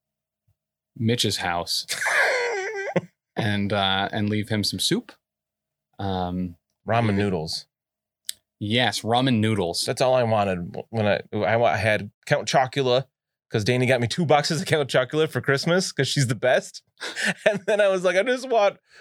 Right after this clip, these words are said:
Speaker 2: ramen noodles and those body armor drinks."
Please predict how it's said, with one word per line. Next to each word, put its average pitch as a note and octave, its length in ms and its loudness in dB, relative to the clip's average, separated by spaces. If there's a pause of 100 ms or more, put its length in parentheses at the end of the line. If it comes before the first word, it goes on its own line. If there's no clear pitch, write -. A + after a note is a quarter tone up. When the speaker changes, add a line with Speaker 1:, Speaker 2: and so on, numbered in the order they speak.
(140)
Speaker 2:
ramen F#3 600 2
noodles F3 400 2
and C#3+ 280 2
those C#3 320 2 (140)
body B2+ 400 2
armor G#2+ 300 2
drinks." G2+ 520 0